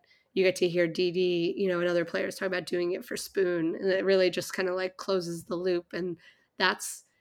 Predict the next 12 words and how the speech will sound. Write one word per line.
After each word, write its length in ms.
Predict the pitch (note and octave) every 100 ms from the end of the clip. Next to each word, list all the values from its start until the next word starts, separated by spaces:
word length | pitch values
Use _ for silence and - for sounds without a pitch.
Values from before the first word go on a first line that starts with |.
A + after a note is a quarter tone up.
| _ _ -
that's 200 | F#3 -
part 220 | F3+ F3+
of 180 | F3 - _
the 300 | G#3 F#3+ F#3+
important 520 | G3 F#3+ F#3 G3 F#3+ -
storytelling 800 | - F#3 F#3 F3+ F#3 F3+ F3+ F3
in 100 | E3+
sports 480 | - A#3 - - -
as 160 | F#3+
well, 340 | F#3+ G3+ A3+ A3+
you 180 | G3 F3
know? 260 | E3+ F#3+